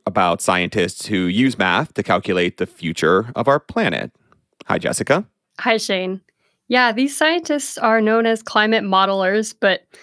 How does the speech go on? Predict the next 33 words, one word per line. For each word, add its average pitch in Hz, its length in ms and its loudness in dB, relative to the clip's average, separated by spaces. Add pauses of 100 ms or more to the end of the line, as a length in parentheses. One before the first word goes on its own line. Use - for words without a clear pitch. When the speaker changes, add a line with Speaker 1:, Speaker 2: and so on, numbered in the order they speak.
(160)
Speaker 2:
no, 202 260 4
not 202 240 2
like 196 180 0
America's 190 520 -2
Next 185 280 -4
Top 190 240 -2
Model. 170 540 -2
<laughs> - 120 -8
I, - 1300 -2
that's 285 220 2
what 247 100 4
I 208 140 4
thought, 170 340 0
but, 202 160 2
you 214 100 4
know. 175 280 2 (380)
So, 269 400 2 (260)
well, 285 220 4
these 320 260 2
folks, 240 300 0
they 285 140 2
have 311 180 2
the 330 180 4
ability 240 520 2
to 208 240 0
mathematically 202 760 0
describe 202 640 -2
complex 208 560 -4
natural 190 380 -2
systems 226 640 -6 (100)
and 214 240 0
climate 190 400 -4
transitions. 180 920 -8